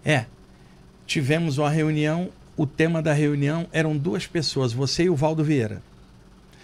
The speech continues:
Como bloquear vocês dois? Porque vocês falam de saída do corpo." O Valdo Vieira no Rio, do jeito dele, eu aqui em São Paulo. E foi feita uma reunião de que vocês seriam as pessoas que poderiam levar um trabalho em frente que abriria coisas fora,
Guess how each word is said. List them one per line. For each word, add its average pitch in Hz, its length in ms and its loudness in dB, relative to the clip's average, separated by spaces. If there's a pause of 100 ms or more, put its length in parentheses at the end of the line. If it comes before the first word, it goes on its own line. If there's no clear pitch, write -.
(200)
Como 170 240 4
bloquear 156 420 2
vocês 151 320 2
dois? 117 500 -2 (140)
Porque 131 180 -2
vocês 143 260 -2
falam 143 240 0
de 139 60 -4
saída 143 260 0
do 156 80 -2
corpo." 117 280 0 (320)
O 160 80 -4
Valdo 143 220 2
Vieira 127 240 2
no 143 120 0
Rio, 127 260 0
do 185 80 -4
jeito 135 200 0
dele, 143 200 2
eu 196 80 2
aqui 185 200 -4
em 175 40 0
São 196 200 -2
Paulo. 120 360 -4 (840)
E 175 260 4
foi 190 240 2
feita 165 320 0
uma 147 160 0
reunião 143 600 2 (320)
de 127 120 -6
que - 100 0
vocês 156 420 2
seriam 170 280 2
as 160 100 -2
pessoas 156 460 0
que 175 300 2 (240)
poderiam 151 380 4
levar 147 260 4
um 143 60 0
trabalho 135 340 2
em 135 40 -2
frente 147 260 -2
que - 80 0
abriria 165 460 2
coisas 175 540 2
fora, 196 440 0